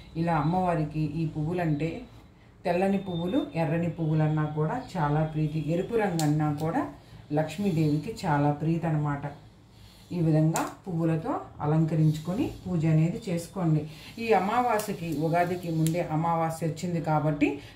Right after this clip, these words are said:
ప్రతి ఒక్కరూ కూడా ఈ విధంగా పూజ అనేది చేసుకోండి. ఇంటిలోకి లక్ష్మీదేవిని ఆహ్వానించండి. ఇంటిలో లక్ష్మీ కటాక్షం ఉంటే ఎటువంటి కష్టాలు ఉండవండి. డబ్బుకు లోటు అనేది ఉండదన్నమాట. కొత్త అమావాస్యని లక్ష్మీదేవిని ఈ విధంగా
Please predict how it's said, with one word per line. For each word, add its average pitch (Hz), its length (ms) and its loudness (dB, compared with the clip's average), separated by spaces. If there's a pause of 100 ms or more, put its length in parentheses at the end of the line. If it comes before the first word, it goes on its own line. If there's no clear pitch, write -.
(120)
ప్రతి 180 220 -2
ఒక్కరూ 190 380 2
కూడా 180 340 0
ఈ 165 140 0
విధంగా 160 380 0
పూజ 160 280 -2
అనేది 160 440 2
చేసుకోండి. 160 480 0
ఇంటిలోకి 240 560 0
లక్ష్మీదేవిని 175 720 0
ఆహ్వానించండి. 160 960 0 (380)
ఇంటిలో 302 340 4
లక్ష్మీ 285 440 6
కటాక్షం 196 540 -2
ఉంటే 170 340 -2
ఎటువంటి 185 420 -4
కష్టాలు 185 480 -2
ఉండవండి. 165 600 2 (280)
డబ్బుకు 170 360 2
లోటు 180 320 2
అనేది 175 320 0
ఉండదన్నమాట. 160 800 0
కొత్త 165 240 -4
అమావాస్యని 180 800 0 (300)
లక్ష్మీదేవిని 175 840 0
ఈ 165 40 4
విధంగా 160 520 2